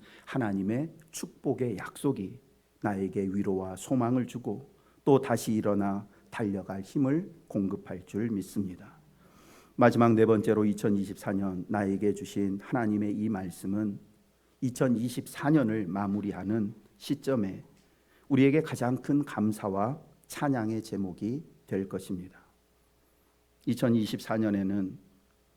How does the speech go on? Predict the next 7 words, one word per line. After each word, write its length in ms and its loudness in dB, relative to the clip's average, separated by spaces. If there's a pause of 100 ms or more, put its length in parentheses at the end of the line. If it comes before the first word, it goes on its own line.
(240)
지금 340 2
받는 380 0
이 120 2
말씀 560 -6 (340)
잊어버리지 600 0
않기 440 -4
위해서 480 -6